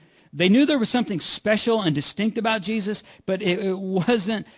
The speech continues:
it wasn't to the point where they were willing to give up their power and prestige and then to surrender to his authority. So they kind of stood in opposition to Jesus. And then another one, it says that he came,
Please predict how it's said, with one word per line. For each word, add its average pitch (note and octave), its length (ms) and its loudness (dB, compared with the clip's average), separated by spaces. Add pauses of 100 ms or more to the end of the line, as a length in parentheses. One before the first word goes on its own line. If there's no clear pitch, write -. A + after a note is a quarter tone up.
(120)
it F#3+ 300 -2
wasn't G#3 360 0
to F#3 60 -6
the F3 80 -6
point F#3+ 220 -6
where E3 120 0
they F#3 100 0
were F#3+ 80 2
willing F3+ 260 0
to D#3 60 -2
give E3 180 -2
up D#3+ 140 -6
their C3 100 -6
power B2+ 720 -6 (300)
and C3+ 140 -8
prestige B2 800 -6 (800)
and C#3 160 -2
then A#2+ 240 0 (360)
to C#3+ 100 -10
surrender C3 560 -2
to - 240 -12
his A#2+ 300 -6
authority. A#2+ 500 -10
So C#3 360 -4 (280)
they D3+ 100 -6
kind E3+ 240 -2
of C#3 60 -4
stood D3+ 220 -4
in C3 100 0
opposition A#2+ 560 -6
to A2+ 120 -14
Jesus. G#2+ 520 -14 (260)
And D#3+ 140 0
then F#3+ 80 4
another F#3 340 4
one, D#3 160 4
it D#3 140 -2
says E3 260 -2
that D3 140 -6
he D#3+ 100 -4
came, D#3+ 320 -2